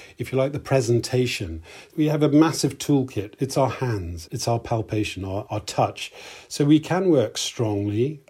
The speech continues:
robustly, we can put a lot of force into it. Often that's not the best way to work with a body that's going through such fundamental changes.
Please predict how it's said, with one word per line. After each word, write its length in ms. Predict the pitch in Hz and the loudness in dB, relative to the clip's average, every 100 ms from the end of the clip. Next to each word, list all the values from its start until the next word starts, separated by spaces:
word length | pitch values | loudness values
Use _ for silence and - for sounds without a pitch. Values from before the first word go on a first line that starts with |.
| - | -2
robustly, 920 | 117 117 - 196 - 110 107 131 - _ | 0 2 2 0 -2 -4 -2 -4 -6 _
we 80 | 123 | -8
can 180 | 117 110 | -6 0
put 240 | 135 135 | 0 2
a 40 | |
lot 180 | 117 120 | 2 2
of 80 | 117 | 0
force 420 | - 131 139 131 | 0 4 4 2
into 220 | 104 92 | -4 -6
it. 180 | 95 - - - - - - | -8 -10 -14 -20 -20 -18 2
Often 300 | 262 269 233 | 2 4 0
that's 260 | 202 185 175 | 0 0 0
not 280 | 202 - | 0 0
the 80 | - | -2
best 320 | 131 117 - | 0 0 -2
way 160 | 107 101 | -6 -6
to 160 | - 110 | -4 -2
work 280 | 107 113 | -2 -4
with 140 | - 107 | -6 -6
a 20 | |
body 300 | 101 120 117 | 0 2 2
that's 380 | 110 120 123 - | 2 0 -2 -2
going 240 | 127 117 | 0 0
through 240 | - 123 123 | -2 -4 -4
such 600 | - - - 220 - - | -4 -8 -6 -6 -8 -8
fundamental 720 | 160 160 156 147 147 135 123 | -4 0 2 2 0 -2 -6
changes. 720 | - 131 123 98 87 85 | -4 -4 -2 -4 -6 -8